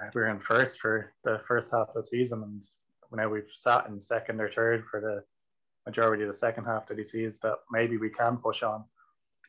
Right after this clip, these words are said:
and, uh, push for a title and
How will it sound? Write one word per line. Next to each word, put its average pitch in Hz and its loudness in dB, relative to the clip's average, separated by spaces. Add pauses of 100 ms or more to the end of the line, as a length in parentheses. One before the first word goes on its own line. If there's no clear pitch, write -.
(500)
and, 104 -2
uh, 101 0 (160)
push 113 2
for 113 2
a 101 -2
title 107 -2
and 92 -16